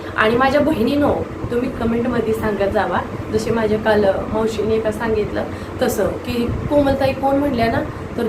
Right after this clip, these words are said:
तुम्ही ना एखाद वेळ माझ्याकडे टाईम नसतं तर ती तुम्ही कमेंटमध्ये एखाद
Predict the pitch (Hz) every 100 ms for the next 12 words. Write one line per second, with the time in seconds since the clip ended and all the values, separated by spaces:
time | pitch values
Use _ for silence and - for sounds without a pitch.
0 | 226 226 226 262 311 - - - 220 226
1 | 220 220 240 233 220 220 220 240 226 -
2 | - - 226 226 302 285 233 233 220 208
3 | 180 190 202 226 208